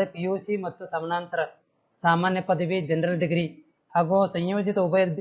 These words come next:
ಆ, ಪದವಿ ಡಿಗ್ರಿಗಳ ಕೋರ್ಸ್‌ಗಳಿಗೆ ವ್ಯಾಸಂಗ ಮಾಡುತ್ತಿರುವ ಅರ್ಹ ಹಿಂದುಳಿದ ವರ್ಗಗಳ ವಿದ್ಯಾರ್ಥಿಗಳು ಹಾಗೂ ಪ್ರವರ್ಗ ಅಲೆಮಾರಿ, ಅಲೆಮಾರಿ, ಅರೆ ಅಲೆಮಾರಿ ವಿದ್ಯಾರ್ಥಿಗಳಿಂದ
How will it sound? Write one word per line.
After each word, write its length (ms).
ಆ, 360
ಪದವಿ 440
ಡಿಗ್ರಿಗಳ 480
ಕೋರ್ಸ್‌ಗಳಿಗೆ 800
ವ್ಯಾಸಂಗ 380
ಮಾಡುತ್ತಿರುವ 540
ಅರ್ಹ 280
ಹಿಂದುಳಿದ 440
ವರ್ಗಗಳ 480
ವಿದ್ಯಾರ್ಥಿಗಳು 560
ಹಾಗೂ 420
ಪ್ರವರ್ಗ 580
ಅಲೆಮಾರಿ, 580
ಅಲೆಮಾರಿ, 920
ಅರೆ 160
ಅಲೆಮಾರಿ 400
ವಿದ್ಯಾರ್ಥಿಗಳಿಂದ 680